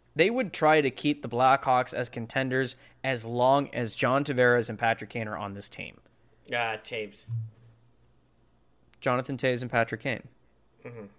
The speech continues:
Speaker 2: You said Tavares, but yeah. You're good.
Speaker 1: Oh, did I? Sorry, I apologize. Um, as long as they're on this team, any G M would, like, try to. It's like, uh, the, the dude with Pittsburgh, you know, like, as,
Speaker 2: Mm-hmm.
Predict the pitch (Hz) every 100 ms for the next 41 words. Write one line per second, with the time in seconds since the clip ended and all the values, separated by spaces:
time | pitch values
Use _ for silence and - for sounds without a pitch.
0 | - 123 120 117 107 107 98 87 82 -
1 | 101 104 101 95 110 113 165 147 123 127
2 | 135 131 113 107 107 110 107 104 - _
3 | _ _ _ 135 135 117 110 - _ _
4 | _ 147 147 196 254 220 220 214 185 151
5 | 156 156 165 165 _ - 180 220 202 170
6 | 165 151 147 143 135 131 - - 143 139
7 | - - _ 165 185 175 156 165 160 147
8 | 143 - 147 127 147 151 135 - 139 127
9 | - - 139 - 78 - _ - 131 120
10 | 135 147 160 151